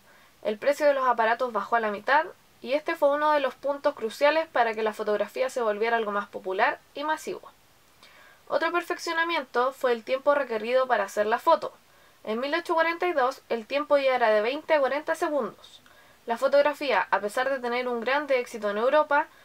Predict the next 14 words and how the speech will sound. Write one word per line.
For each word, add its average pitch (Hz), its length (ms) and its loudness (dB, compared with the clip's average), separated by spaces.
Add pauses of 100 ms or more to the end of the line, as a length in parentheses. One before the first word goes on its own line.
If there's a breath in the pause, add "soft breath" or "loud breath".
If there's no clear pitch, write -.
(240 loud breath)
fue 320 160 2
en 339 60 -2
Estados 285 420 2
Unidos 294 400 -2
donde 254 220 0
originó 240 460 -2
un 262 200 -4
comercio 254 400 -4
floreciente 285 760 -4
y 269 120 -6
furor 254 300 0
en 277 180 0
la 269 60 2
gente. - 460 -12